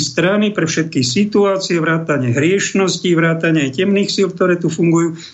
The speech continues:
zrátaň všetkým a poučenia, dá, dá nejaká kultúra do toho, slušnosť a trocha aj výchovne pre všetkých okolo, čo vo mne, okolo mňa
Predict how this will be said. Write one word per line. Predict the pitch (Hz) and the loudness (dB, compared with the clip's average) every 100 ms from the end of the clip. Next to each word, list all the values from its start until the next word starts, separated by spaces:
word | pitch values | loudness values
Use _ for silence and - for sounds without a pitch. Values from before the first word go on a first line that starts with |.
| - _ - | -20 _ -4
zrátaň | 147 165 208 226 196 156 | -2 0 -2 -2 0 0
všetkým | - 196 202 214 202 | 0 -2 -2 0 0
a | 190 | 0
poučenia, | - 196 208 208 208 190 | 0 0 0 0 0 2
dá, | 185 196 202 | 0 -2 -4
dá | 143 151 185 | -2 0 0
nejaká | 196 202 196 202 196 | 0 -2 -2 -2 -4
kultúra | - 208 247 240 269 254 220 190 | 0 2 2 0 2 2 2 0
do | 151 156 | -2 -4
toho, | - 135 127 | -2 -2 0
slušnosť | 127 - 180 202 - 190 170 151 147 - _ _ _ _ _ - | -2 0 2 0 0 0 2 0 -4 -10 _ _ _ _ _ -8
a | 151 | -2
trocha | 165 156 175 | -2 0 0
aj | 170 | 0
výchovne | 156 180 - 220 196 170 160 135 | 0 -2 0 -2 2 2 2 0
pre | 139 143 135 - | -2 -2 -2 -6
všetkých | - 165 160 160 | -4 -2 0 -2
okolo, | 165 160 196 196 170 | -2 -2 0 0 -2
čo | 165 170 | -2 0
vo | 170 | 2
mne, | 175 180 | 2 0
okolo | - 180 - 180 180 | 0 -4 0 2 2
mňa | 175 | 2